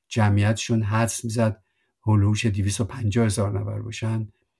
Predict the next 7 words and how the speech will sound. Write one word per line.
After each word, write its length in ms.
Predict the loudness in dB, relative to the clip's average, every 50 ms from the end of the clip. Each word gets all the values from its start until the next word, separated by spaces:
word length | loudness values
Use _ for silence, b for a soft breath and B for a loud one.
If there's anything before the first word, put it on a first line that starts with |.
| _ _ _ _ _ _ _ _ _ _ _ _ _
با 460 | -6 0 2 4 4 4 4 4 2
سنگ 800 | 2 2 2 2 2 4 4 4 4 4 4 4 2 2 2 2
و 260 | 2 2 2 2 0
با 320 | -2 0 0 2 2 0
فحش 640 | -2 -4 -6 -2 2 2 2 2 2 -2 -8 -4 -4
و 40 | -2
اینا 500 | 0 0 0 2 2 2 2 0 0